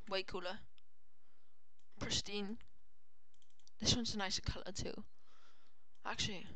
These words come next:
I'm gonna go with the light colour actually. Oh, repeater ammo, nice, nice. What's that right there? Just a bin, okay.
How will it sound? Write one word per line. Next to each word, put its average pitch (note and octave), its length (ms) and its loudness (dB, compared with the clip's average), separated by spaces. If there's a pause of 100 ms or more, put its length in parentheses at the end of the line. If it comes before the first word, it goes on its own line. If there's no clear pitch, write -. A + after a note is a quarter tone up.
(3500)
I'm A3+ 160 4
gonna B3 160 6
go G#3+ 100 2
with F3+ 120 4
the F3+ 80 8
light F3 260 8
colour C#3+ 260 4
actually. - 360 -2 (1500)
Oh, B3+ 240 10 (180)
repeater A#3+ 400 4
ammo, G#3+ 340 4 (120)
nice, G3 480 4
nice. G#3 420 2 (720)
What's A3 240 0
that G#3 220 8
right F#3 160 0
there? G3+ 300 0 (300)
Just - 180 2
a F#3+ 40 0
bin, F#3 240 -2 (180)
okay. A3 300 -4